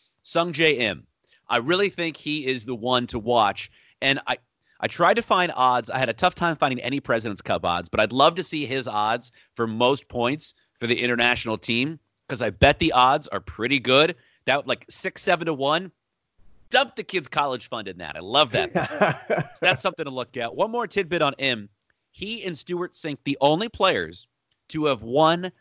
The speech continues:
Speaker 1: the Player of the Year on the Korn Ferry Tour and then win the P G A Tour's Rookie of the Year the following season. So
Speaker 2: Wow.
Speaker 1: Cink did it back in, like, nineteen seventy-four. Im did it this season.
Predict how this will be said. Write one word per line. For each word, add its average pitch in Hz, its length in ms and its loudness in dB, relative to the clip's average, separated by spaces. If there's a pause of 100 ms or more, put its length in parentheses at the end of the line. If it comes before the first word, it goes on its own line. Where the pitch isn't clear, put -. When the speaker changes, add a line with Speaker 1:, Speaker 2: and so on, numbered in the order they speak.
(140)
Speaker 1:
the 127 80 -12
Player 175 460 -2
of 165 180 0
the 147 80 -2
Year 117 520 0 (260)
on 113 160 2
the 110 80 -2
Korn 147 360 -2
Ferry 151 380 0
Tour 78 460 -6 (580)
and 143 140 2
then 143 220 6
win 165 180 0
the 160 80 -4
P 170 260 -14
G 147 260 -2
A 143 80 2
Tour's 127 520 -2 (180)
Rookie 139 380 4
of 113 100 2
the 123 80 -2
Year 117 500 2 (220)
the 143 100 0
following 139 540 2
season. 104 460 -8 (460)
So 135 140 -2
Speaker 2:
Wow. 117 120 -2
Speaker 1:
Cink 202 240 4
did 147 120 0
it - 100 -2
back 127 260 0
in, 117 80 -10
like, 98 160 -12
nineteen 120 340 -8
seventy-four. 95 680 -4 (300)
Im 170 240 4
did 135 160 6
it 120 200 -2 (280)
this 147 280 4
season. 92 540 -2